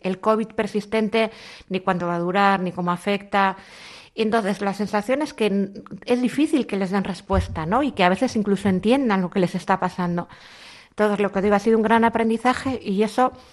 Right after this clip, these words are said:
nos ha venido muy bien para esa última parte de adi, que están llegando demandas de ese estilo. De hecho, estamos en proceso de tratar de coordinarnos con la asociación para poder trabajar y dar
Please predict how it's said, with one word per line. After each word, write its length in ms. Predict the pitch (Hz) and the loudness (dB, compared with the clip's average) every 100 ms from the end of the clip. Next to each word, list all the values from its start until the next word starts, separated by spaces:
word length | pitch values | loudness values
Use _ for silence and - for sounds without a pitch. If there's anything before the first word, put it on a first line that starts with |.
| - - | -20 -6
nos 220 | 190 202 | -4 0
ha 40 | |
venido 200 | 208 220 | 2 2
muy 140 | 214 214 | 0 0
bien 100 | 226 | 0
para 160 | 196 | 0
esa 160 | 196 202 | 0 -2
última 280 | 208 202 208 | -4 0 0
parte 280 | 202 208 202 | 0 -2 -2
de 120 | 202 | 2
adi, 280 | 214 226 247 - - - _ | 2 2 -2 -8 -20 -20 _
que 100 | - | -8
están 220 | - 214 | 0 2
llegando 300 | 214 202 202 | 2 2 0
demandas 400 | 185 196 202 196 | 0 0 2 0
de 60 | 180 | -2
ese 160 | 180 | -4
estilo. 400 | 175 - 226 254 | -8 -4 0 2
De 100 | 190 | 2
hecho, 340 | 185 - 220 247 - - - | 0 0 0 0 -10 -18 -12
estamos 420 | 180 185 190 190 | -6 -4 -2 -2
en 80 | 190 | -2
proceso 440 | 185 180 180 202 | -2 -4 -2 0
de 340 | 175 160 185 - - - - | 2 0 -2 -8 -20 -20 -20
tratar 380 | - 196 190 196 | -2 -2 2 0
de 100 | 190 | 0
coordinarnos 720 | 190 190 185 196 214 208 208 | -2 -2 0 2 2 2 0
con 140 | - 190 | -2 -2
la 80 | 190 | -2
asociación 600 | 190 185 180 208 214 220 | -2 -4 -2 0 0 0
para 260 | 190 175 | -2 -2
poder 240 | 165 170 196 | -2 -2 0
trabajar 460 | 190 190 185 208 | 0 0 0 0
y 100 | 214 | 0
dar 300 | 180 196 202 | 2 0 -2